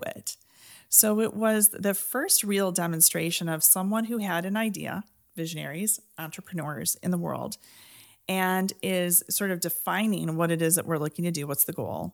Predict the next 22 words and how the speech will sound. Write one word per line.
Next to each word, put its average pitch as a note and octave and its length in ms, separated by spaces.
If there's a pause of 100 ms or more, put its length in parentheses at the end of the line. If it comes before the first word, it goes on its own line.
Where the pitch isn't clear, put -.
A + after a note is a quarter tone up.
how D#3+ 220
are, D#3+ 200 (120)
you E3 80
know, D3 80
and D3 180
then D#3 120
how D3 260
are C#3+ 60
we C#3+ 180
gonna C3+ 200
get A#3 260
there? - 320 (300)
And F3 100
then E3+ 80
we E3 100
go E3 160
out, - 320
test, - 480
tinker, D#3 460
hone, E3 360
and D#3 180
refine, F3 680